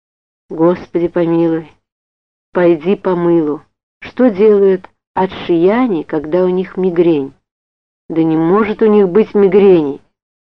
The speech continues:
Они бы еще за неделю сняли напряжение, уйдя в сны. И ты попробуй,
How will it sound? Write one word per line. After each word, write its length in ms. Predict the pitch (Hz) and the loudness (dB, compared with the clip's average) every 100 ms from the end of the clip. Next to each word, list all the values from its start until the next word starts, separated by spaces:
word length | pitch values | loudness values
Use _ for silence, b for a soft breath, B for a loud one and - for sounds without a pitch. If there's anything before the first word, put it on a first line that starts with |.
| _ - | _ -2
Они 200 | 175 202 | 0 4
бы 140 | 214 | 2
еще 260 | 202 226 202 | 2 2 2
за 120 | 214 | 2
неделю 520 | 208 196 196 262 202 | 2 2 0 2 2
сняли 340 | - 180 170 | 0 -2 0
напряжение, 760 | 170 165 160 156 180 180 147 143 - - | -2 -2 -4 -2 0 0 -2 -8 -8 0
уйдя 360 | 170 147 170 | 0 2 -2
в 60 | - - | -4 -8
сны. 280 | 160 151 139 _ _ _ _ _ _ | -6 -6 -10 _ _ _ _ _ _
И 120 | 147 | -16
ты 200 | 139 143 | -4 -4
попробуй, 640 | - 165 - 185 170 185 | -2 -6 -4 -4 -4 -8